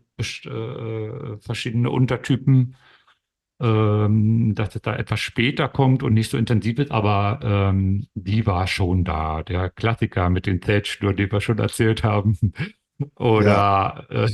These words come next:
Speaker 1: <laughs> ähm, Disco mit siebzehn zur Disco und, ähm,
Speaker 2: In der Diskothek,
Speaker 1: wo
Speaker 2: ja.
Speaker 1: Ja.
Speaker 2: Schwierig.
Speaker 1: In der
Speaker 2: Hab ich mich
Speaker 1: Disko-
Speaker 2: immer eingehängt, äh,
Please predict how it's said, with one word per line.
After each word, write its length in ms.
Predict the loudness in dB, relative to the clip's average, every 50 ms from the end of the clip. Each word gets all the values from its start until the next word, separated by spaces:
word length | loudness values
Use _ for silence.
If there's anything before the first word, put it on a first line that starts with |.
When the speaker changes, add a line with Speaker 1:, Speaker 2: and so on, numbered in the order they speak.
| -4 -8 -10 -2 -2
Speaker 1:
<laughs> 640 | -2 -2 -2 -8 -12 -12 -12 _ -8 -6 -6 -6 -4
ähm, 840 | -4 -2 0 2 2 2 4 2 4 4 4 4 4 2 2 0 -2 -12 -16 -16 _ _ _ -12 -8
Disco 920 | -8 -2 2 2 4 4 2 2 2 4 4 6 4 4 2 0 -6 -12 _ _ _ _ _ _ _ _ -2
mit 320 | 0 2 2 2 0 -4 _ _ _
siebzehn 1120 | -12 -12 -10 -10 -10 -2 -2 0 0 -2 -2 0 2 4 4 6 6 6 4 4 0 -4 -2 0
zur 100 | 0 2
Disco 720 | 4 2 2 0 -2 0 2 4 4 4 2 2 2 2
und, 320 | 2 0 -2 -4 -6 -12 -12 -12 -14 -16 _ _ -2
ähm, 880 | 0 2 2 4 4 4 4 4 4 4 4 4 4 2 2 -2 -6 _ -8 -6 -6
Speaker 2:
In 100 | -2 0
der 80 | -2 0
Diskothek, 680 | 0 0 0 2 2 4 4 6 4 4 2 -2 -6 -20 -18
Speaker 1:
wo 120 | -12 -8
Speaker 2:
ja. 240 | -6 -4 -4 -2 0
Speaker 1:
Ja. 220 | 0 0 2 2 0
Speaker 2:
Schwierig. 760 | -2 -4 -6 -12 -16 -12 _ 2 2 2 4 4 4 6 6
Speaker 1:
In 60 | 4 4
der 100 | 4 4
Speaker 2:
Hab 60 | 4 4
ich 100 | 4 4
mich 120 | 4 4
Speaker 1:
Disko- 60 | 4
Speaker 2:
immer 160 | 4 4 4
eingehängt, 720 | 4 4 2 2 2 2 2 2 0 -2 -4 -6 -12 -10 -6
äh, 240 | -4 -2 -2 -2 -2